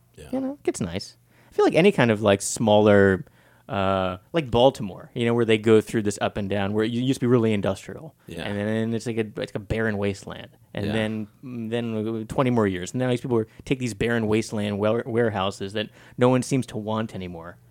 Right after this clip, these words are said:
Speaker 1: Yeah.
Speaker 2: And then they just, like, make them into cool, like, lofts.
Speaker 1: Well, down, like, and I, I lived in Baltimore for two weeks as well.
Speaker 2: Did you?
Speaker 1: Uh, if you wanna talk awkward stories.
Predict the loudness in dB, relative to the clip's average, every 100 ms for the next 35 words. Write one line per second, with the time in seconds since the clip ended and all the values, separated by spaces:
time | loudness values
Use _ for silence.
0 | -12 -8 -6 -6 -6 -4 -2 0 -2 -4
1 | -8 -6 -4 -4 -4 -6 -8 -8 -6 -4
2 | -4 -6 -10 -10 -10 -12 -16 -20 -20 -20
3 | -20 _ -6 -6 -2 0 2 0 -2 -4
4 | -6 -8 -20 -12 -8 -6 -4 -4 -4 -4
5 | -8 -6 -6 -6 -6 -10 -8 -12 -10 -8
6 | -6 -8 -8 -14 -12 -10 -10 -10 _ 0
7 | 0 4 2 2 0 -10 -12 -8 -8 -8
8 | -10 -8 -8 -12 -6 -2 -2 -4